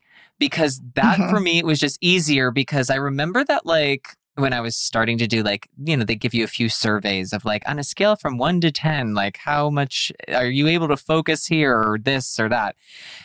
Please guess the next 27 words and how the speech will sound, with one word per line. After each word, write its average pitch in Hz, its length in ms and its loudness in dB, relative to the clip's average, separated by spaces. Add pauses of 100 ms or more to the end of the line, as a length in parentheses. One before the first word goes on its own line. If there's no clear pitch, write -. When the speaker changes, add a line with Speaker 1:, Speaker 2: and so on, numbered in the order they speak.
(120)
Speaker 1:
And, 151 260 -2 (160)
like, 107 240 2
a 120 40 -2
few 131 160 2
years 107 280 2
ago 90 420 0 (280)
was 113 420 -2 (260)
told 143 280 4
I - 20 4
have 127 220 0 (120)
A 143 160 2
D 160 200 4
H 131 320 -2
D, 117 240 4
which 101 240 -2
is 110 320 0
not 127 260 -2
shocking 120 460 -2
to 110 160 -4
literally 113 800 2
anybody 139 760 2
ever, 175 600 2 (200)
if 127 200 -2
you've 123 160 2
ever 117 360 0
met 110 220 -2
me. 190 240 2